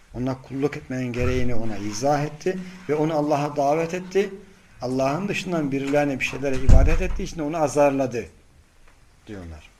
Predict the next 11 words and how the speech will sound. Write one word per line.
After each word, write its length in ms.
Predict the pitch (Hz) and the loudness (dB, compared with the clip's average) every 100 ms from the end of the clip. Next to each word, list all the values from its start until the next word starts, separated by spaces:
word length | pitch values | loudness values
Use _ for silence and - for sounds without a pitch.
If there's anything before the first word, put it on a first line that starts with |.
| - - | -20 -12
E, 120 | 123 | -6
basiret 400 | 123 - 156 170 | -4 -4 -2 -2
sahibi 400 | 170 147 139 135 | -2 -2 -2 -2
ise, 320 | 131 - 123 - - - | -6 -6 -6 -8 -12 -8
kavrayışı 480 | 120 123 127 110 113 - | -4 -2 -2 -2 -2 -2
kuvvetli 440 | 127 131 131 147 | -4 -6 -4 -4
ise 280 | 135 127 107 - | -2 -6 -8 -10
zaten 340 | - 185 196 180 | 0 0 2 0
insan 380 | 160 160 156 131 - | -2 0 -2 -4 -12
Süleyman 560 | - 135 139 143 151 139 | -10 -4 -2 2 2 0
gibi, 340 | 131 127 98 | -2 -4 -6